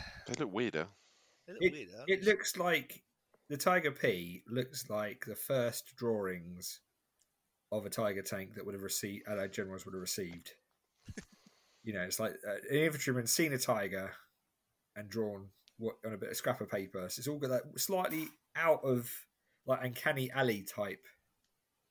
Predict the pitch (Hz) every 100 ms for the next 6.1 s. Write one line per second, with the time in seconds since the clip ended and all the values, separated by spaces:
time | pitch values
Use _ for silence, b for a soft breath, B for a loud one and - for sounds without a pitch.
0 | _ 110 107 120 107 113 98 95 - 101
1 | 95 - _ 113 101 90 90 _ _ _
2 | _ _ _ _ 131 135 226 - - 117
3 | 95 98 117 123 123 - 120 101 - 95
4 | 92 - - - 202 208 - 202 175 104
5 | 87 - - - - 117 110 - 113 101
6 | 95